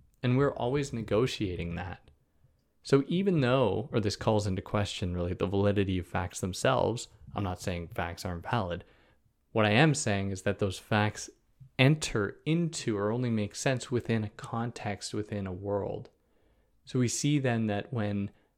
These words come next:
objects are kind of not taken contextually, or they're just treated like, "Oh, this is an ultimate sign of truth," like, we don't have to account for the ways that our society or our context or our world participate in imbuing that thing with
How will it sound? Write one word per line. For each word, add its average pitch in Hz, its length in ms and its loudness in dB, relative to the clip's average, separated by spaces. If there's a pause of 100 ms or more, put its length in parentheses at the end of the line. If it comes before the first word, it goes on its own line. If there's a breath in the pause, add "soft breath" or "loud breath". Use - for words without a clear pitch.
(120)
objects 127 500 2
are 104 220 0
kind 104 180 -4
of 95 160 -8
not 110 420 0
taken 107 440 -2
contextually, 127 760 -2
or 123 80 2
they're 104 160 4
just 98 260 -4
treated 101 460 -2
like, 90 320 -4 (360 soft breath)
"Oh, 107 220 4
this 101 240 0
is 104 140 -2
an 95 80 -2
ultimate 104 400 -4
sign 95 200 -2
of 98 100 -8
truth," 139 720 4
like, 101 280 -4 (360 soft breath)
we 127 120 4
don't 131 160 6
have 107 200 -4
to 110 140 2
account 107 380 -2
for - 80 -4
the 110 100 2
ways 101 320 0
that 101 120 0
our 98 120 2
society 98 720 -4
or 92 120 -6
our 92 100 -8
context 107 600 -2
or 95 100 0
our 92 160 -2
world 104 600 0 (380 soft breath)
participate 107 760 -4
in 113 100 -4
imbuing 107 640 -2
that 98 260 -4
thing 107 240 0
with 101 200 -6